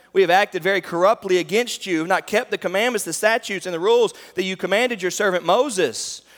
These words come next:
Remember the word that you commanded your servant Moses, saying, 'If you are unfaithful, I will scatter you among the peoples.' But if you return to me and keep my commandments and do them,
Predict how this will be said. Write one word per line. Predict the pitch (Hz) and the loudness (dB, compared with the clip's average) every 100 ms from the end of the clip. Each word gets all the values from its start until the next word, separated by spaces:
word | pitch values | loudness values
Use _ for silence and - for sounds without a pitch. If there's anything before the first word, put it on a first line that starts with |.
| - | -6
Remember | 175 240 254 | 0 0 2
the | 202 | 0
word | 180 226 254 | 2 4 2
that | 233 | 0
you | 214 | -6
commanded | 214 196 226 240 | -2 0 2 0
your | 208 | -4
servant | 202 226 196 | -2 -2 2
Moses, | 196 240 247 | 2 2 0
saying, | - 208 220 247 | -4 0 2 0
'If | 202 | -2
you | 226 | 0
are | 190 - - | 0 0 -4
unfaithful, | 196 240 254 202 214 233 220 | 0 0 2 2 2 2 0
I | |
will | 196 | 0
scatter | - - 208 233 | -4 0 2 2
you | 240 | -2
among | 220 208 | -4 -2
the | 165 | -2
peoples.' | 190 220 294 311 320 - - _ _ _ - | -4 -6 -4 -6 -6 -12 -16 _ _ _ -4
But | |
if | 220 | -2
you | 220 | 0
return | 196 226 254 | -2 0 0
to | 247 | 0
me | 240 | -2
and | 220 | -4
keep | 247 254 | -6 -2
my | 214 | -2
commandments | 208 208 240 240 | 0 -2 -2 -2
and | 190 | -2
do | 175 226 | -2 -2
them, | 240 262 | 0 0